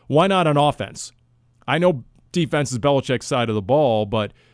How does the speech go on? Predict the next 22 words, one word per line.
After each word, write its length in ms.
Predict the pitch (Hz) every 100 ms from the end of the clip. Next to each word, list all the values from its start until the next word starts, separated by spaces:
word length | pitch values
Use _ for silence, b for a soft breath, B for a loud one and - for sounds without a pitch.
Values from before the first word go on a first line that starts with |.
| b
the 80 | 113
Belichick 540 | 135 170 156 123 110
ways 600 | 120 160 175 131 120 - -
are 480 | 123 117 117 113 110
to 220 | 120 110
at 80 | 120
least 260 | 170 -
have 180 | 131 120
enough 360 | 113 123 139 147
in 120 | 143
the 140 | 127
arsenal 500 | 110 151 147 123 101
to 60 | 98
pull 300 | - 139 123
'em 80 | 113
out 240 | 117 107
week 220 | 107 110
to 60 | 113
week 220 | 110 101
to 60 | 104
beat 320 | 101 120 -
you. 360 | 127 120 101